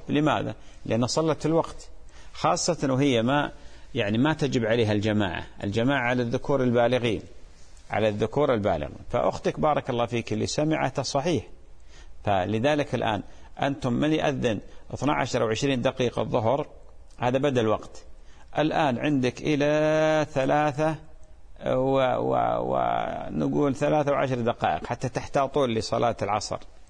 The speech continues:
أنت تقول العصر ثلاثة وعشرين دقيقة، ها؟ يعني على أساس الإنسان يصلي وما يدخل عليه وقت الثاني. لكن طبعا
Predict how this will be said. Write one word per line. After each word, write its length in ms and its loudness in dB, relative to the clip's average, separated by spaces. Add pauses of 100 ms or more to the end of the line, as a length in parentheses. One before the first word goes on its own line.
(340)
أنت 160 -6
تقول 220 0
العصر 400 2
ثلاثة 420 0
وعشرين 400 2
دقيقة، 380 0 (140)
ها؟ 200 0 (460)
يعني 200 -2
على 160 0
أساس 260 0
الإنسان 300 0
يصلي 360 2
وما 200 2
يدخل 260 0
عليه 160 4
وقت 200 0
الثاني. 400 -2 (600)
لكن 300 0
طبعا 420 0